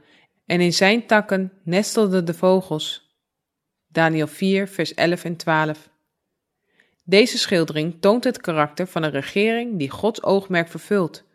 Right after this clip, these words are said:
Een regering die het volk beschermt en opbouwt. Het grote Babylon. God maakt Babylon groot,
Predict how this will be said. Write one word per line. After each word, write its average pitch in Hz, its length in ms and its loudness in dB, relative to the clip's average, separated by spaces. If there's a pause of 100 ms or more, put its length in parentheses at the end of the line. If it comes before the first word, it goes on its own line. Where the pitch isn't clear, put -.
(460)
Een 160 180 -2
regering 240 680 0
die 170 100 2
het 143 160 -2
volk 214 300 2
beschermt 165 520 -2
en 175 180 -4
opbouwt. 147 580 -2 (2250)
Het 170 200 0
grote 226 440 2
Babylon. 156 600 0 (1300)
God 285 300 2
maakt 196 200 4
Babylon 170 400 4
groot, 175 520 0